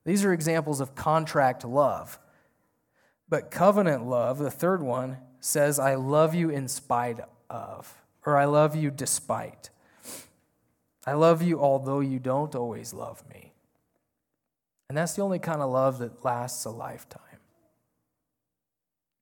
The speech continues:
Conditional love isn't gonna make it, because what if that partner doesn't lose weight, right? What if that, what if that partner of yours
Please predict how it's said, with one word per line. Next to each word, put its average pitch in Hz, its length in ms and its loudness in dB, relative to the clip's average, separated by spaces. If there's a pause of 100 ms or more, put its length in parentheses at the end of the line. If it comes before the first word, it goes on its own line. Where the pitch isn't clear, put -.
(140)
Conditional 143 420 -4
love 123 220 2
isn't 120 200 -6
gonna 113 140 -4
make 127 280 -4
it, 92 100 -12
because 123 240 -8
what 143 180 -4
if 180 180 -4
that 135 300 0 (380)
partner 160 380 4
doesn't 156 360 2
lose 104 220 -12
weight, - 320 -12 (320)
right? 139 300 -4 (1000)
What 170 140 0
if 170 100 -4
that, - 540 -2 (240)
what 180 100 0
if 226 80 0
that 185 240 4
partner 170 480 2
of 131 80 -4
yours 143 400 2